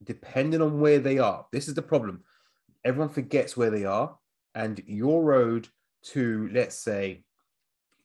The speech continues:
let's say twenty percent body fat for a woman, let's just say, just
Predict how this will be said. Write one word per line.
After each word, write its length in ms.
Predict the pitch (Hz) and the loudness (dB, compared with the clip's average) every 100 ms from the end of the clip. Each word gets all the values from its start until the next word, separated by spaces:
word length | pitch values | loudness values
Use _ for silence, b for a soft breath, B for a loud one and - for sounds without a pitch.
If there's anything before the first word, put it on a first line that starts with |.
| - | -4
let's 180 | 143 - | -4 -2
say 300 | 135 110 _ | -2 -2 _
twenty 260 | - - 113 | -8 -2 -2
percent 380 | 107 113 104 95 | -4 -6 -6 -4
body 240 | 98 90 - _ | -8 -8 -16 _
fat 220 | 98 - | -12 -12
for 80 | - | -14
a 20 | 90 | -14
woman, 280 | 85 82 90 | -14 -18 -18
let's 220 | 87 - | -16 -16
just 180 | 104 - | -16 -16
say, 240 | - - | -16 -16
just 320 | - - - | -18 -18 -20